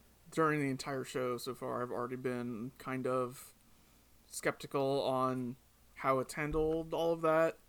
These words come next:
Specifically, like, because it, it go-, it's consistently per-, per-, portraying, like, really terrible things happening to all of these girls who are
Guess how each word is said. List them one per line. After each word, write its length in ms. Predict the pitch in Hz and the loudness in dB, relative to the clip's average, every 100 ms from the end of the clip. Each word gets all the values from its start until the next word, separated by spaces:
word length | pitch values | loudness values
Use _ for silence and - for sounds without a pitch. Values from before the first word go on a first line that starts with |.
| _ _ - | _ _ -14
Specifically, 600 | - 156 160 147 - 143 | -8 -2 -2 0 2 4
like, 440 | 139 131 123 - - - - - - - - - - | 4 2 2 -8 -20 -20 -20 -20 -20 -20 -20 -20 -6
because 400 | 185 - 190 185 | -2 6 6 6
it, 160 | 175 - | 4 4
it 300 | 160 - 151 | 2 0 2
go-, 460 | 156 151 151 147 - - - - | 8 8 8 4 -2 -8 -20 -6
it's 360 | 151 - - - | -6 -4 -6 -6
consistently 680 | - 156 147 - 156 - 135 | -2 0 0 -2 -4 -2 -2
per-, 100 | 131 | -2
per-, 220 | 135 131 120 - | 2 2 0 -6
portraying, 420 | 135 - 135 131 | -6 -4 -2 0
like, 280 | 120 117 - - - | 0 -2 -2 -14 -8
really 440 | 131 131 131 120 - - | -2 2 2 0 -6 -14
terrible 480 | - 139 123 127 127 | -10 -4 -2 -2 -4
things 380 | 135 131 127 123 | -4 -4 -4 -4
happening 600 | 127 123 120 127 131 135 - - - - - | -6 -4 -4 -4 -4 -6 -12 -20 -20 -20 -14
to 360 | - 135 123 131 - _ | -10 -8 -8 -10 -18 _
all 180 | 143 135 | -6 -4
of 60 | |
these 200 | 135 135 | -4 -4
girls 560 | 139 135 139 143 151 - - | -2 -2 0 -2 -6 -12 -4
who 80 | 147 | 0
are 340 | 131 123 123 | 2 0 -2